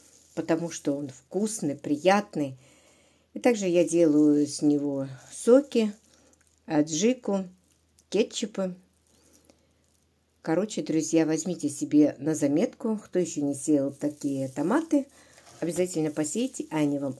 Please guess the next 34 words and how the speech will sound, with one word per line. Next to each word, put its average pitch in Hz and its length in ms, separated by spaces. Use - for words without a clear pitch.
очень 208 520
и 147 80
очень 151 320
понравятся. 143 600
Вот 262 140
и 285 60
все, 247 180
друзья, 156 340
о 160 40
чем 208 240
я 185 60
хотела 175 380
сегодня 151 380
с 147 100
вами 151 180
поделиться. 208 800
Спасибо 175 420
всем 160 360
за 156 120
внимание, 285 640
кто - 180
досмотрел 151 760
мою 156 280
публикацию 147 680
до 147 100
конца. 151 460
Кому 196 240
было 160 460
интересно 170 520
и 151 60
полезно, 160 440
не 151 140
забывайте, 151 500
ставьте 135 560